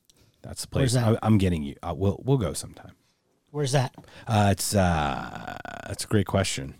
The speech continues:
Speaker 2: You don't
Speaker 1: Seven-,
Speaker 2: even know?
Speaker 1: it's in Melrose, Seventh Street, south of Camelback, between Camelback and Indian
Speaker 2: If it's
Speaker 1: School
Speaker 2: in
Speaker 1: and
Speaker 2: Melrose,
Speaker 1: Seventh
Speaker 2: is
Speaker 1: Street.
Speaker 2: it any good? Is it authentic, or is it like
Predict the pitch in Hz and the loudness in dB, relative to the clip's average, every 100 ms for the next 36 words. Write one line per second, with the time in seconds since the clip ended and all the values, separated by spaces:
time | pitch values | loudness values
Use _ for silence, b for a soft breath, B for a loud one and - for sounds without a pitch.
0 | - - 220 262 262 151 151 190 - 254 | -20 -14 -6 -2 4 6 6 2 -4 -4
1 | - 143 185 165 143 131 85 - - - | 2 6 8 10 10 8 4 -2 0 4
2 | 127 139 - - 135 143 - 131 117 117 | 6 6 4 4 6 6 4 2 4 2
3 | 95 110 90 76 69 53 - - - 110 | 0 2 2 0 -6 -10 -4 -4 4 4
4 | 101 131 139 147 143 117 113 123 196 - | 6 4 6 6 4 6 6 10 10 10
5 | 285 226 196 202 208 170 165 151 165 170 | 12 12 12 12 12 12 10 8 8 8
6 | 185 139 208 190 165 - 196 240 285 240 | 8 8 8 8 4 6 4 6 6 8
7 | 170 180 160 156 | 8 8 8 8